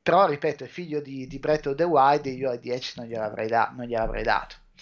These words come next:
Consigliato a tutti? Sì,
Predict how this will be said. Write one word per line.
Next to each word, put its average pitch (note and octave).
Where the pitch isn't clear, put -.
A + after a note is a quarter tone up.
Consigliato F#3+
a F3
tutti? F3
Sì, F#3